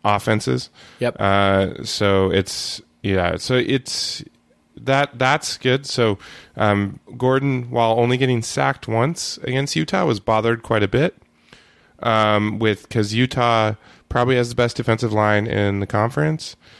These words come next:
Speaker 1: Um,
Speaker 2: Yep, I think that's fair.
Speaker 1: and, and A S U obviously very clearly does not have the same sort of penetrating, uh, offensive line or defensive line that, that, uh, that, that, um, Utah does.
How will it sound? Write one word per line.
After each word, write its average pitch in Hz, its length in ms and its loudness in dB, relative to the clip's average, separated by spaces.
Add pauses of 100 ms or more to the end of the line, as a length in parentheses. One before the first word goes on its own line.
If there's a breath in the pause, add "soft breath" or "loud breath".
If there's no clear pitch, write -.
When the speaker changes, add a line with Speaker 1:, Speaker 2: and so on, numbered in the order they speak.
(200 loud breath)
Speaker 1:
Um, 101 760 2
Speaker 2:
Yep, 180 220 -2
I 143 60 -4
think 143 180 0
that's 98 220 -4
fair. 80 300 -8 (120)
Speaker 1:
and, 110 440 0 (500)
and 107 540 -2
A 113 180 2
S 110 200 0
U 113 280 4 (180)
obviously 104 420 2
very 110 200 2
clearly 101 360 2
does 92 180 -2
not 90 340 -2
have 87 340 -4
the 95 100 -8
same 90 460 -4
sort 95 240 -4
of 85 100 -12
penetrating, 101 680 0 (580 loud breath)
uh, 95 220 -2 (100)
offensive 98 460 -2
line 92 380 -2 (260 loud breath)
or 107 100 2
defensive 98 420 0
line 92 260 0
that, 87 260 -2 (360 loud breath)
that, 90 280 0
uh, 90 200 0
that, 92 300 -2
that, 90 220 0
um, 85 320 -4 (760)
Utah 98 400 2
does. 95 360 0